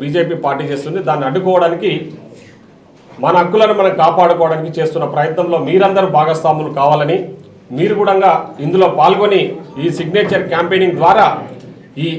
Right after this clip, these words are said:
చోరీ ఏదైతే జరుగుతూ ఉందో మన హక్కులను, ఎందుకంటే ఓటు హక్కు అనేది పౌరులకు భారత రాజ్యాంగం కల్పించిన హక్కు. ఆ హక్కే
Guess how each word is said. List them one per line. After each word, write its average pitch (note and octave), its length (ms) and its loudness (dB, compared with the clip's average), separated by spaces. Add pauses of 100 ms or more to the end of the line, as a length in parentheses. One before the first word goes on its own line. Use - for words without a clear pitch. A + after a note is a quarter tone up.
(260)
చోరీ A3 280 4 (340)
ఏదైతే F3 340 0
జరుగుతూ G3 320 2 (100)
ఉందో E3 160 4 (380)
మన F3+ 100 4 (120)
హక్కులను, F3+ 420 2 (320)
ఎందుకంటే F3 260 0 (680)
ఓటు G#3+ 200 2 (100)
హక్కు F#3 300 0
అనేది F3+ 280 4 (920)
పౌరులకు F#3 460 2 (120)
భారత E3 340 2
రాజ్యాంగం C#3+ 340 -2
కల్పించిన C3 440 -8
హక్కు. G#2+ 220 -10 (720)
ఆ - 20 4 (100)
హక్కే A#3+ 280 4